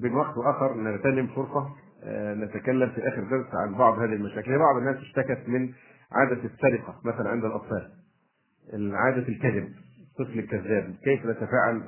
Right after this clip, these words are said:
أو نتعامل مع كذبه. آه، وصل سؤال عن عادة مص الأصابع.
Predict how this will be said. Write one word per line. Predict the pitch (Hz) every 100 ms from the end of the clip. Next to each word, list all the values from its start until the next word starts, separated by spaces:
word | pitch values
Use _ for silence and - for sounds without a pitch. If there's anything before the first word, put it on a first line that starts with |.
| 117 110
أو | 110
نتعامل | 107 107 127 110
مع | 110 98
كذبه. | 113 95 82 78 - _ _ _ _ _ _ 123
آه، | 117 117 110 104
وصل | 117 180 180 135 -
سؤال | 135 156 147 127
عن | 107 117 110
عادة | 127 147 127 123
مص | 147 -
الأصابع. | - - 104 82